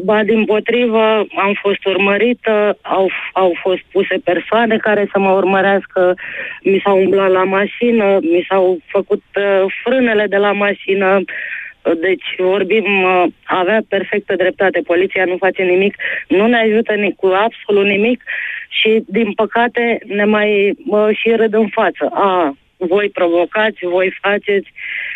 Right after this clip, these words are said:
Uh, eu am o vârstă, totuși, am patruzeci și șase de ani.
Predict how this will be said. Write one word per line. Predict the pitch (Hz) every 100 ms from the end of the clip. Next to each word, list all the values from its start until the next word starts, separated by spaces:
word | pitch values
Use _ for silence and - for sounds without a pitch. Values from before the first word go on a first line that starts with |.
| -
Uh, | 190 190 190 170 -
eu | 208 208
am | 208 214
o | 196
vârstă, | 214 - 180
totuși, | 170 156 160 151
am | 165 160
patruzeci | 185 180 175 170 175
și | -
șase | 175 170 151
de | 151
ani. | 147 170